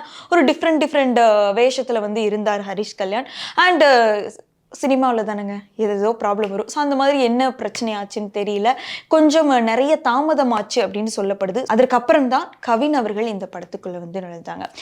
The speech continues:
இந்த திரைப்படத்தினுடைய டைரக்டர் வந்து இளன். So, இவர் இதற்கு முன்னாடியே பியார் பிரேமா காதல் அப்படிங்கிற ஒரு,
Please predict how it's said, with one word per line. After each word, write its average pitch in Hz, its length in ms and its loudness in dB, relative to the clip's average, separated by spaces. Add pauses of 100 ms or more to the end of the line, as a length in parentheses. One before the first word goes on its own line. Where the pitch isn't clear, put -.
(120)
இந்த 262 180 2
திரைப்படத்தினுடைய 339 680 4
டைரக்டர் 233 380 2
வந்து 196 260 -6
இளன். 190 340 -4
So, 240 160 -2
இவர் 262 200 2
இதற்கு 311 320 0
முன்னாடியே 294 500 0
பியார் 294 260 2
பிரேமா 254 300 0
காதல் 202 380 -2
அப்படிங்கிற 190 400 -4
ஒரு, 185 280 -4